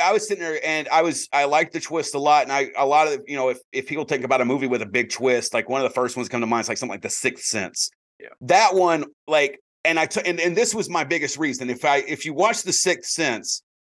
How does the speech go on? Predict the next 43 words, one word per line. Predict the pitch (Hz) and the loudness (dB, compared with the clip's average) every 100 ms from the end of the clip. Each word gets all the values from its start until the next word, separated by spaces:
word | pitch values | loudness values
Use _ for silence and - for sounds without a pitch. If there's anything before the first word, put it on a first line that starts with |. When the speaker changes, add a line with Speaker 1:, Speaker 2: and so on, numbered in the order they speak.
| - | -2
Speaker 1:
there's | 135 151 | 0 2
no | 190 214 | 4 4
reason | 226 156 | 4 2
to | 175 | 2
rewatch | 147 151 143 - | 4 4 4 2
it. | 127 | -2
And | |
one | 165 240 | -2 -2
of | |
the | 147 | -4
biggest | - 247 208 - | -2 -4 -2 -6
reasons | 165 214 185 131 131 | -4 -4 -2 -4 -4
is | 127 | -6
because | 147 160 143 - _ _ _ - | 0 2 2 0 _ _ _ -2
once | 165 254 - - - | 2 2 2 0 -2
he | 151 185 196 185 - | -2 0 2 -2 -2
realizes | 180 190 175 156 - | 2 6 6 2 -2
he's | 160 | -4
a | 127 | -4
ghost, | 104 143 101 - - - _ _ _ - | 2 2 0 -6 -10 -12 _ _ _ -14
Bruce | 117 156 165 - | 0 2 2 2
Willis, | 151 151 - | 2 2 2
spoiler | - 165 143 127 | 4 4 4 2
alert | 123 131 131 | 2 2 0
for | 135 | -2
that | 131 120 - - - - | -2 -2 -6 -20 -10 -2
fucking | 143 135 123 117 117 | 0 0 -4 -4 -4
almost, | 135 131 - - | -4 -4 -6 -4
what, | 113 - - | -6 -6 -4
thirty-year-old | - 127 135 131 139 156 143 | 2 2 4 4 4 4 2
movie | 131 147 127 | 2 2 0
at | |
this | 123 120 | -4 -6
point. | 123 113 123 - _ _ _ - 139 120 | -2 -2 -2 -6 _ _ _ -16 -6 0
But | 160 | 2
when | 180 | 4
he | 190 | 4
realizes | 269 269 180 156 139 | 4 6 6 4 2
that, | 170 165 156 | 4 4 2
there's | 180 165 | 0 0
a | |
bunch | 135 226 247 | 0 0 0
of | 196 | -2